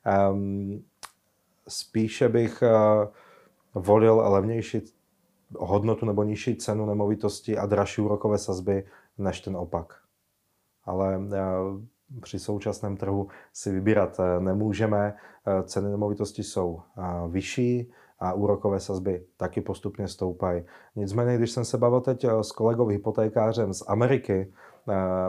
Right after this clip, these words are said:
tak, eh, ptal jsem se ho, jak to vypadá u nich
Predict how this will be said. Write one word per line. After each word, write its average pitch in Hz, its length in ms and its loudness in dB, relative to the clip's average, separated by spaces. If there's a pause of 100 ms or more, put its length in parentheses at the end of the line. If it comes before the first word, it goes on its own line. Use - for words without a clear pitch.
(180)
tak, 98 320 2
eh, 113 40 6 (200)
ptal 101 280 0
jsem 110 180 -4
se - 160 -4
ho, 101 140 2
jak 101 220 2
to 107 120 0
vypadá 113 460 0
u 117 100 -2
nich 120 340 -2